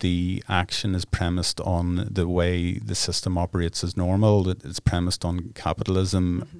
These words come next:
Speaker 1: I reject that analysis, as do, do many within the, the cop twenty-six coalition. I feel that we need a, a socialist society. I think we need organised, centralised planning to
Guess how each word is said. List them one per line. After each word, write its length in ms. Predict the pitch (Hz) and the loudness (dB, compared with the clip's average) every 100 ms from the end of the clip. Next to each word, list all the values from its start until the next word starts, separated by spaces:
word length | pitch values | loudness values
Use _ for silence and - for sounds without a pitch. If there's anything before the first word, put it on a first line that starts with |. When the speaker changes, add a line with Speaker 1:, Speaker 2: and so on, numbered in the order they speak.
| - | -2
Speaker 1:
I 80 | 90 | -2
reject 520 | 87 92 - 85 87 | 0 0 2 2 2
that 220 | - 87 87 | 0 2 2
analysis, 720 | 85 87 92 - 104 92 - | 0 0 0 0 -2 -2 -2
as 260 | 98 85 | -2 -4
do, 240 | - 85 87 - | -6 -6 -6 -4
do 140 | 90 | -2
many 320 | 87 87 87 | 0 0 0
within 380 | 87 87 85 85 | 0 0 0 0
the, 160 | 87 85 | 0 -2
the 160 | 104 | -4
cop 260 | - 85 - | -2 -2 -2
twenty-six 480 | - 82 - 92 - | -2 -4 -4 -6 -4
coalition. 640 | - 85 90 - 104 98 - - - - - | -4 -2 -2 -2 -2 -2 -6 -20 -20 -20 -8
I 120 | - | -6
feel 340 | 87 - 85 85 | -4 -2 -2 0
that 140 | 85 | 0
we 120 | 101 | 0
need 300 | 87 82 85 | 0 0 0
a, 220 | 85 85 - | -2 -2 -6
a 40 | - | -6
socialist 480 | - 82 - 95 - | -4 -2 -4 -4 -4
society. 600 | 95 - 82 87 85 82 | -2 0 0 2 0 -2
I 60 | |
think 280 | 82 - 95 | -2 -4 -2
we 120 | 90 | 0
need 280 | 85 85 82 - - - _ _ _ _ | 0 0 -4 -8 -16 -20 _ _ _ _
organised, 640 | 95 87 87 85 82 82 | 2 2 2 2 2 0
centralised 640 | - 85 82 82 82 87 - | 0 -2 -2 -2 0 -2 0
planning 460 | - 85 90 90 90 | 2 2 2 0 0
to 420 | - 87 85 | 0 0 -2